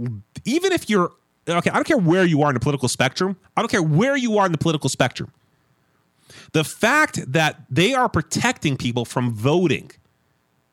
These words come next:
is disgusting. It is vile. It is the worst of the worst of political tricks. Let me explain what this is. If your legislators, whether they're Democrat, Republican, liberal, conservative,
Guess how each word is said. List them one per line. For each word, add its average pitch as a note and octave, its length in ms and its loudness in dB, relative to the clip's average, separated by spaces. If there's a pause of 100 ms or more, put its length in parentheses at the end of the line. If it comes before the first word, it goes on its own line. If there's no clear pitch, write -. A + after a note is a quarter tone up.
(380)
is F3 560 0 (280)
disgusting. - 880 -2 (920)
It F#3+ 120 2
is D#3 180 0
vile. D3+ 680 0 (420)
It G#3 180 0
is F#3+ 180 0
the F#3 120 4
worst F3 600 2
of F#3 260 -2
the E3+ 100 4
worst D3 640 2
of D3+ 180 -2
political D#3+ 600 -2
tricks. - 360 -2
Let G#3 80 -2
me D4+ 60 0
explain C4+ 300 -2
what F3 160 2
this C#3+ 160 0
is. B2 160 -2 (760)
If G#3 240 0
your B3 400 2
legislators, E3+ 680 0
whether D#3 260 2
they're B2 180 2
Democrat, G3+ 680 0
Republican, C3+ 920 0
liberal, G#3+ 400 2
conservative, F#3 680 -2